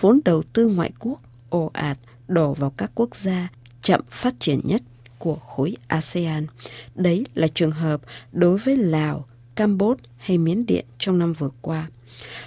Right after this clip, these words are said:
Lợi thế sau cùng của châu Á là mười thành viên Hiệp hội các nước Đông Nam Á, cùng với sáu đối tác thương mại khác gồm Úc, Ấn Độ, Hàn Quốc, Trung Quốc, Nhật Bản, New Zealand đã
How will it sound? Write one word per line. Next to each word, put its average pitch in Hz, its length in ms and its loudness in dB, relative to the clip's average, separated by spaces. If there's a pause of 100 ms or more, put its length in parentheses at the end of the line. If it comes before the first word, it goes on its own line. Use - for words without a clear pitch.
Lợi 196 240 8
thế 254 180 0
sau 277 280 0
cùng 170 260 4
của 131 140 -4
châu 214 220 -6
Á 175 380 -6 (400)
là 160 160 -2
mười 156 400 2
thành 147 240 0
viên 180 300 2 (280)
Hiệp 175 200 4
hội - 340 2
các 208 200 -2
nước 220 300 2
Đông 175 220 4
Nam 170 160 2
Á, 165 300 0 (540)
cùng 185 240 6
với 185 180 4
sáu 233 400 -2
đối 220 220 2
tác 262 320 -2
thương 214 240 2
mại - 160 -2
khác 240 360 -6 (400)
gồm 160 220 0 (140)
Úc, - 160 4 (380)
Ấn 233 200 4
Độ, 190 240 0 (260)
Hàn 180 360 4
Quốc, 254 200 2 (180)
Trung 240 260 4
Quốc, 285 260 -2 (340)
Nhật 165 240 0
Bản, 143 340 0 (260)
New 190 140 4
Zealand 185 440 0 (420)
đã - 300 0